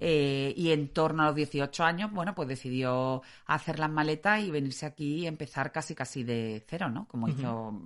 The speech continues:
Speaker 1: por otra parte, por ejemplo, Manuel Agustín Heredia. Ujú.
Speaker 2: Él cuando llegó se quedó con algunos, eh, algún familiar o algún amigo de la familia, ¿verdad?
Speaker 1: Sí, justo. Él empezó, eh, según la documentación que, que hay, que insistimos que no es tampoco muy abundante sobre Félix Sáenz,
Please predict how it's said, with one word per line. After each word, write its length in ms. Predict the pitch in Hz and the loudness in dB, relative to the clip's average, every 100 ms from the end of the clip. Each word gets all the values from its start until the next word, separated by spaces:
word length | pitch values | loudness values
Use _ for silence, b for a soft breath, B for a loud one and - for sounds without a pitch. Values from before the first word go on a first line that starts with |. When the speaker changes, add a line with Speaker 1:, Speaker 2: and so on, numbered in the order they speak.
| 131 - - | -12 -14 -6
Speaker 1:
por 120 | 135 | -4
otra 200 | 127 127 | -4 -6
parte, 420 | 131 - 165 127 B B B | -8 -6 -4 -4 B B B
por 120 | - 143 | -6 -4
ejemplo, 280 | 151 147 | -2 2
Manuel 240 | 156 160 147 | 2 4 2
Agustín 320 | 127 123 127 | 0 -2 -2
Heredia. 340 | 120 170 175 - _ _ - | -2 -2 -6 -10 _ _ -8
Ujú. 240 | 143 135 - | -6 -6 -2
Speaker 2:
Él 100 | 143 | 0
cuando 200 | 175 175 | 2 4
llegó 160 | 165 165 | 4 4
se 120 | 175 | 2
quedó 220 | 156 156 | 4 4
con 180 | 156 151 | 4 2
algunos, 420 | 143 147 147 - | 2 2 0 2
eh, 260 | 139 131 123 | 2 2 2
algún 240 | 123 143 | 0 0
familiar 420 | 151 143 131 170 | 2 2 6 6
o 60 | 156 | 6
algún 260 | 139 143 143 | 4 4 4
amigo 240 | 143 143 | 4 4
de 60 | 139 | 4
la 80 | |
familia, 300 | - 131 143 | 2 2 2
¿verdad? 260 | 113 123 294 - | 2 0 -2 -2
Speaker 1:
Sí, 180 | 233 | 0
justo. 400 | 226 233 - 196 - | 0 0 -4 -4 -2
Él 160 | 220 | 0
empezó, 580 | 233 233 247 - 240 254 | 0 0 -4 -2 -2 -2
eh, 280 | - 180 165 160 135 | -2 0 0 -2 -8
según 400 | 151 - 156 196 | -4 0 2 4
la 80 | 226 | 6
documentación 720 | 233 233 208 196 196 208 196 | 4 2 0 -2 -2 0 0
que, 440 | 185 190 180 175 170 | 0 0 2 0 2
que 80 | 175 | 6
hay, 160 | 175 | 6
que 100 | 175 | 6
insistimos 500 | 151 143 139 185 170 | 2 0 -2 -2 -2
que 140 | 160 143 | -2 -2
no 140 | 139 | 0
es 80 | 151 | 0
tampoco 380 | 185 170 175 170 | -2 -4 -4 -2
muy 280 | 165 170 160 | 0 0 2
abundante 540 | 156 156 165 170 147 | 0 0 -2 -4 -8
sobre 260 | 143 131 131 | -6 -6 -6
Félix 340 | 156 170 170 | -6 -6 -6
Sáenz, 240 | 180 185 | -6 -6